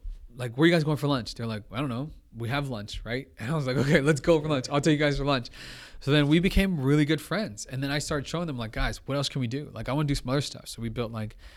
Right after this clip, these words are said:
um, I ha-, like, we ha-, they had an idea about a music blog. I love music. And then we started sharing all this information. I was like, "Well, if the music blog can do this, it would make it cooler." And that became the whole social sharing thing. Like,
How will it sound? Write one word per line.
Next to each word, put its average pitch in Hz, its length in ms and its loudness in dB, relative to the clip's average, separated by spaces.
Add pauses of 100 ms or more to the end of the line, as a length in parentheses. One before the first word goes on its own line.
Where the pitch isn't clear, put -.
(300)
um, 117 600 -10 (260)
I 117 80 -4
ha-, 113 240 -4
like, 113 260 -6
we 131 240 2
ha-, 151 140 4
they 147 140 6
had 175 120 6
an 175 60 2
idea 143 240 4
about 127 120 2
a 117 40 -2
music 120 320 -2
blog. - 260 -12
I 123 120 0
love 131 200 -2
music. 123 460 -4
And 107 100 -4
then 113 60 -2
we 127 80 0
started 117 240 -2
sharing 127 180 0
all 113 100 -4
this 110 160 -8
information. 113 460 -8
I - 40 -8
was 101 60 -8
like, 110 120 -4
"Well, 131 160 0
if 120 80 -4
the - 80 -6
music 147 240 0
blog 123 200 -4
can 113 100 -6
do 110 120 -2
this, 151 380 2 (260)
it 127 60 -2
would 120 100 0
make 120 160 -2
it 110 60 -6
cooler." 127 380 0 (300)
And 120 120 -4
that 139 100 0
became 131 300 -4
the 110 60 -6
whole 123 140 -4
social 123 400 -4
sharing 120 380 0
thing. 104 360 -12 (400)
Like, 113 280 0